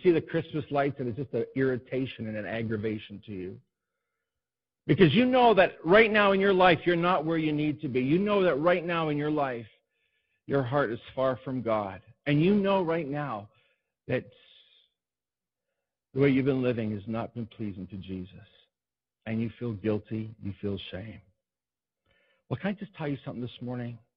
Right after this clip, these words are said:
And I, 'cause I know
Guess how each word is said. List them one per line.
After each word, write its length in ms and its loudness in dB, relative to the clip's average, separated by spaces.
And 100 -2
I, 60 2
'cause 200 -2
I 120 8
know 100 2